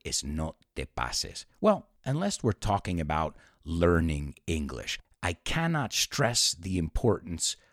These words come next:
of consistency, of switching it up. To switch it up is variarlo. Pushing yourself a little bit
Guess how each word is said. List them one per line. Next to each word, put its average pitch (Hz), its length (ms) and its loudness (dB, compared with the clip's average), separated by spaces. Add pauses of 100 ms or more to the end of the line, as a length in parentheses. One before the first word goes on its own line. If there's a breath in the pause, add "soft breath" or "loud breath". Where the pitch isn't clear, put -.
(160 soft breath)
of 95 420 2 (360)
consistency, 104 1080 2 (300 loud breath)
of 85 280 -2 (120)
switching 117 760 4
it 85 120 6
up. 98 260 0 (220)
To 87 80 -4
switch - 320 2
it 82 80 2
up 90 160 -2
is 87 100 2
variarlo. 80 920 0 (340)
Pushing 127 540 6
yourself 107 600 2
a 90 120 0
little 107 260 4
bit 104 240 2